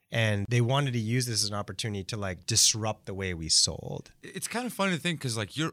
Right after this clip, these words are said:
Speaker 2: I associate your whole brand with evangelizing the beauty of P L G as a go-to-market motion.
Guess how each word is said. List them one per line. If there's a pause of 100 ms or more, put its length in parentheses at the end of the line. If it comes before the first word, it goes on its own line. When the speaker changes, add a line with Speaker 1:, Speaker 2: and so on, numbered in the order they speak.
(120)
Speaker 2:
I
associate
your
whole
brand
with
evangelizing (100)
the
beauty
of
P
L
G (160)
as
a
go-to-market
motion.